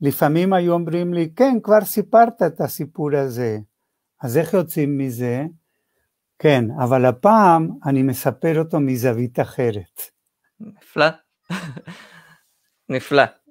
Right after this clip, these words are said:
Speaker 2: אז, אה, באמת, אה, אנחנו נשמע עוד סיפורים, כי יש לך המון, והם באמת, אה, הם, הם כיפים והם נחמדים, והם באים בטוב ברוב הזמן, וגם אם שמענו אותם כבר,
Speaker 1: תודה.
Speaker 2: אז אחרים עוד לא, ולכן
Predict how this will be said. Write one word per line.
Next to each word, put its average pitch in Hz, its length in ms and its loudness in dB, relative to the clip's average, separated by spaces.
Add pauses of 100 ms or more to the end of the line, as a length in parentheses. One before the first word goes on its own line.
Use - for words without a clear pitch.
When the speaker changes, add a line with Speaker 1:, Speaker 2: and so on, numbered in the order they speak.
(120)
Speaker 2:
אז, 127 320 2
אה, 123 520 6 (1400)
באמת, 139 540 -8
אה, 123 560 0 (500)
אנחנו 131 340 -4
נשמע 127 360 -2
עוד 143 220 0
סיפורים, 143 420 -2
כי 139 100 -4
יש 127 180 -2
לך 135 160 -6
המון, 120 600 -2
והם 117 260 -2
באמת, 117 360 -4
אה, 117 260 -2 (720)
הם, 147 240 0
הם 151 440 0
כיפים 208 440 0
והם 131 200 2
נחמדים, 147 640 0
והם 123 200 0
באים 127 280 2
בטוב 123 500 2 (180)
ברוב 117 480 2
הזמן, 170 420 0
וגם 143 440 4
אם 170 120 0
שמענו 160 400 2
אותם 147 240 0
כבר, 123 180 -2
Speaker 1:
תודה. 120 120 0
Speaker 2:
אז 120 140 -6
אחרים 131 380 -4
עוד 127 200 0
לא, 120 240 2
ולכן 117 380 -8